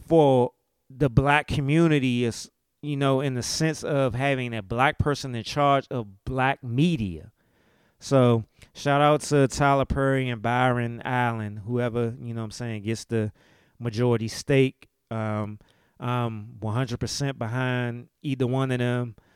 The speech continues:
Whoever gets it, I'm behind it. And I think that's one of the main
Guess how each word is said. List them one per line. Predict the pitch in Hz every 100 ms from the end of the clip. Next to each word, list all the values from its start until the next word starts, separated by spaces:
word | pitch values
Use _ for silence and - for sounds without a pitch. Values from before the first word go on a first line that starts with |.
| _
Whoever | 123 131 131 120
gets | 123 110 -
it, | 92 -
I'm | 107 107
behind | 110 120 95 85
it. | - _ _ _ _ _ _ _ - - - _ -
And | 175
I |
think | 208 202 185
that's | 175 - - _ _ -
one | 156 156
of | 143
the | 123
main | 135 151 143 135 139